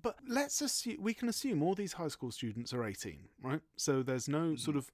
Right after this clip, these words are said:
Speaker 1: legal qualms. However, Peggy Sue is, like,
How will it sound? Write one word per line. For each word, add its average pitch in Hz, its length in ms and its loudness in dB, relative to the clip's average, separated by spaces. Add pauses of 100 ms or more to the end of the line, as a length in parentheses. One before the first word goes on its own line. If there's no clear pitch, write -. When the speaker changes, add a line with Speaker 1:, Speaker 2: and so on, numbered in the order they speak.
(160)
Speaker 1:
legal 127 340 2
qualms. 90 520 -12 (640)
However, 214 400 -4 (340)
Peggy 285 360 2
Sue 233 520 -2 (100)
is, 262 500 -2
like, 214 360 -4